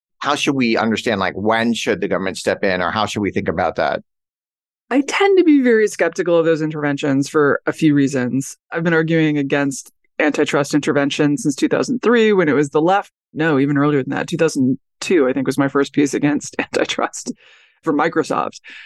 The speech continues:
Speaker 2: And that was when that was pushed by the left. And now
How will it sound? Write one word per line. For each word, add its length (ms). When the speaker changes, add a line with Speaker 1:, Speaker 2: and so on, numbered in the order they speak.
Speaker 2:
And 120
that 100
was 140
when 140
that 180
was 200
pushed 300
by 120
the 100
left. 480
And 120
now 420